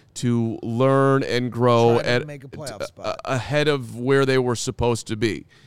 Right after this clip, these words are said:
Speaker 1: Now, they might be slightly ahead of where they're supposed to be as far as where the quarterback was to start the season versus where they've gotten to with that part of it. But you're also getting to a point where you're going to be playing out the string, and,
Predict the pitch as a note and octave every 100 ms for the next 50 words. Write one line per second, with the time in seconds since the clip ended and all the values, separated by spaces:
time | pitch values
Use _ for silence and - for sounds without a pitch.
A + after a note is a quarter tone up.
0 | - _ - A#2 C#3 G3+ F#3+ D3 D3+ D#3
1 | - _ _ _ _ _ _ _ C#3 D3
2 | E3+ F3+ D3 D#3+ - C#3 D3+ E3 F3+ F3+
3 | E3+ F3 D#3+ E3+ D#3+ D3+ C3+ D#3+ D#3+ D3+
4 | D3+ D#3 - D3+ D3 C3+ A#2+ C#3 C#3 C#3
5 | C3 B2 _ _ - - C#3+ D3+ D#3+ D#3
6 | D3 D3+ - G#2+ - C#3 E3 D3+ D#3 D#3+
7 | D3 B2 C3 A#2+ A2+ C3+ B2+ A2 C3 C3+
8 | B2+ C3+ C3+ F#2+ - A#2+ A2+ C#3+ - D#3
9 | E3 D#3+ E3+ - _ _ _ _ _ A#2
10 | C#3 C3 _ _ - C3+ D#3+ E3+ F3 E3
11 | C#3+ D3 C#3+ C#3 C3 - C3+ C3 B2+ B2+
12 | B2 B2+ C3 A2+ C3+ C#3 C3 B2 B2+ -
13 | C3 C3 B2+ A#2+ A2+ G#2+ - C3 B2 A#2
14 | A2+ A#2 A#2+